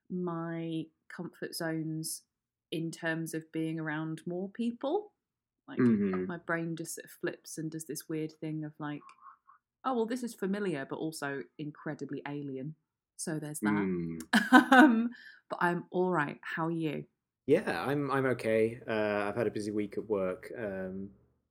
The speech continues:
Speaker 2: but prior to that, I don't think we talked about this last week 'cause I got so distracted talking about Space Jam.
Speaker 1: Understandably.
Speaker 2: Um,
Speaker 1: I mean, you, you needed to get a lot out.
Speaker 2: last, not this past Friday, but the Friday before, uh, I also went out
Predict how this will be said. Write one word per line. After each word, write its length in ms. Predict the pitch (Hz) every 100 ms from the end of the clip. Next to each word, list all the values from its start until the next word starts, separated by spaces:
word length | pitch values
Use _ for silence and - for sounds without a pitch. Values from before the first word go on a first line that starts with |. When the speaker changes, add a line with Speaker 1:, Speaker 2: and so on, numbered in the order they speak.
| _
Speaker 2:
but 340 | 110 95 - -
prior 300 | 127 120 110
to 120 | -
that, 160 | 90 78
I 40 | 98
don't 140 | 190
think 120 | 214
we 80 | 165
talked 200 | 143 110
about 160 | 110 95
this 140 | 92
last 200 | 92 -
week 140 | 90
'cause 80 | 92
I 60 | 92
got 180 | 90 -
so 180 | 98 92 -
distracted 400 | - 104 - 95
talking 200 | 90 92
about 160 | 87
Space 220 | - 90 -
Jam. 200 | 85 80 - - -
Speaker 1:
Understandably. 760 | 208 190 98 92 90 185 - -
Speaker 2:
Um, 40 | 156
Speaker 1:
I 40 |
mean, 180 | 156 156
you, 120 | 160
you 160 | 170 156
needed 280 | 165 170 165
to 160 | - -
get 100 | -
a 20 |
lot 160 | 170 139
out. 240 | 135 123 _ _ -
Speaker 2:
last, 440 | 117 113 110 - -
not 180 | 110 104
this 140 | 101
past 280 | - 104 -
Friday, 280 | 98 92 90
but 120 | 101
the 80 | 107
Friday 260 | 107 95 90
before, 480 | 98 107 98 90 - - - - -
uh, 380 | 113 104 95 92
I 240 | 120 113 110
also 520 | 123 127 117 92 85 - -
went 280 | 90 92 98
out 260 | 85 -